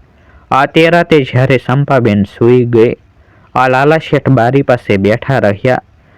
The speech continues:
આ વરસાદના ટપકતા ટીપા અને દિલના ધબકારા વચ્ચે તેમને પહેલીવાર લાગ્યું, આ જીવન કદાચ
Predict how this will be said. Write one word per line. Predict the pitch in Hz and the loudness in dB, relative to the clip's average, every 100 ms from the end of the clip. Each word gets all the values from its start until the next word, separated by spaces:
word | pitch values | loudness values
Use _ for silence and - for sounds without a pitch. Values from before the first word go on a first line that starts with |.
| _ - | _ -4
આ | 123 | -2
વરસાદના | 123 127 160 - 151 151 | 0 0 -2 -4 0 0
ટપકતા | 123 123 - 151 - 107 | 0 -4 -4 -6 -2 -4
ટીપા | - 123 143 135 | 0 -2 0 0
અને | 120 | 0
દિલના | 98 110 123 127 104 | 2 2 2 2 0
ધબકારા | 107 110 - 127 117 | -2 -4 -2 -2 0
વચ્ચે | 98 101 - - 123 - _ _ _ | -2 -4 -6 -4 -4 -4 _ _ _
તેમને | 143 151 147 | -2 0 0
પહેલીવાર | - 139 139 147 131 110 104 | 0 -2 0 0 2 0 0
લાગ્યું, | 98 110 120 127 - _ _ _ _ - | 0 -2 0 -2 -2 _ _ _ _ -6
આ | 135 135 | -2 -2
જીવન | 123 131 156 160 | 0 0 2 0
કદાચ | 151 139 | 0 0